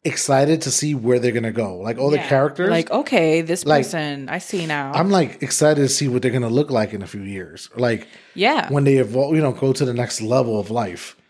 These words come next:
Speaker 2: Yeah.
Speaker 1: Like, I'm very excited to see what's gonna happen with these characters. And I understand why the show was actually rated the number one anime
Speaker 2: Ever?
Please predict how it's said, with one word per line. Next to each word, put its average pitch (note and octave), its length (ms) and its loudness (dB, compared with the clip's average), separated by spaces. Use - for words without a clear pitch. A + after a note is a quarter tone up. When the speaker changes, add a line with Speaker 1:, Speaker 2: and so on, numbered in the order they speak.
Speaker 2:
Yeah. F3 200 -4
Speaker 1:
Like, - 340 -2
I'm B2 120 0
very D#3+ 200 4
excited B2 340 0
to G#2 100 -8
see C3 240 0
what's G#2 160 -4
gonna F#2 160 -8
happen G2 260 -8
with F2+ 100 -12
these F#2 140 -10
characters. G#2 520 -2
And D3 120 2
I F3 120 4
understand E3 680 4
why B2+ 260 4
the A#2 140 0
show A2+ 560 0
was C3 320 0
actually C3 420 2
rated A2+ 580 2
the B2+ 80 -2
number C3+ 260 4
one B2 200 2
anime A2 580 0
Speaker 2:
Ever? E3 360 -4